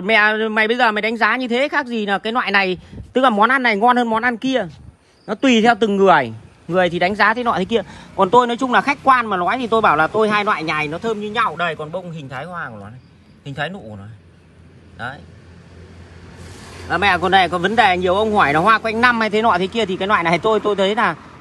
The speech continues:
hình hình như là hoa quanh năm. Còn cái nhài, nhài, nhài mình ấy, hình như là nó, nó ấy nhất là mùa hè. Nhiều hoa nhất là mùa hè. Cũng có thể hình như là nó cũng nở quanh năm đúng không? Nhài ấy. Nhưng mà cái mùa hè là nó nhiều hoa nhất.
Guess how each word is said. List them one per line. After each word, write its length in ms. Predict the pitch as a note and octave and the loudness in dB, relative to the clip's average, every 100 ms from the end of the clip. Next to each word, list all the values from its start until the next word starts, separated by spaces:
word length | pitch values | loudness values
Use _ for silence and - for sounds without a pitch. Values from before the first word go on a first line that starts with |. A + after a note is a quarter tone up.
| - - | -16 2
hình 200 | G3+ F#3+ | 4 6
hình 140 | F3+ | 4
như 140 | F#3+ | 4
là 60 | G#3 | 2
hoa 160 | G3+ G3+ | 2 2
quanh 160 | G3+ | -2
năm. 240 | G3+ F#3+ D#3+ | -4 -4 0
Còn 160 | F3 | 2
cái 100 | G3+ | 2
nhài, 220 | G#3 F#3+ | 2 2
nhài, 280 | F#3 E3+ E3 | 2 0 0
nhài 180 | D#3 D#3+ | 0 2
mình 240 | E3+ D#3+ | 2 2
ấy, 140 | F#3+ D3 A2+ _ - _ _ | 2 0 -6 _ -20 _ _
hình 120 | D#3 E3+ | -2 0
như 100 | G3+ | 2
là 160 | F#3+ | 2
nó, 340 | D#3 D#3 F#3+ G3 | 2 0 0 0
nó 120 | F3+ | 0
ấy 140 | E3+ | 0
nhất 180 | G3+ D4 | -2 -4
là 60 | G3+ | -2
mùa 140 | E3 | 0
hè. 280 | D3 C#3 A#2+ F#2 - - | 0 0 -2 -6 -14 -12
Nhiều 220 | C#3+ E3 D#3 | 2 4 4
hoa 180 | G3 | 2
nhất 160 | G3 C4 | -2 -4
là 60 | G#3+ | -4
mùa 140 | D3 | -4
hè. 220 | C3 A#2 F#2+ - - - - | -6 -8 -12 -18 -20 -20 -14
Cũng 100 | G#3 | -2
có 100 | C#4 | 2
thể 200 | C4+ E3 | 4 2
hình 100 | F3+ | 2
như 80 | G#3 | 0
là 120 | A3 | 0
nó 160 | G3 G3+ | 0 0
cũng 100 | B3 | 2
nở 140 | G3+ | 2
quanh 180 | B2+ G#3 | 2 0
năm 180 | A3 G3+ | 0 2
đúng 80 | G3+ | 4
không? 260 | F3 A2+ | 2 0
Nhài 280 | C#3 D3 D3+ | -2 0 0
ấy. 140 | E3+ G#2+ - - - - - - | -2 -6 -16 -20 -20 -18 -18 -14
Nhưng 100 | - | 0
mà 220 | G#3+ G3 F3+ | 4 4 4
cái 140 | G3+ | 0
mùa 160 | A3 G3 | 4 4
hè 240 | F#3+ E3 | 4 0
là 100 | E3 | 0
nó 60 | F3+ | -2
nhiều 220 | G3 F3 | -2 0
hoa 160 | G3 | 0
nhất. 160 | G3+ C4+ | 0 -4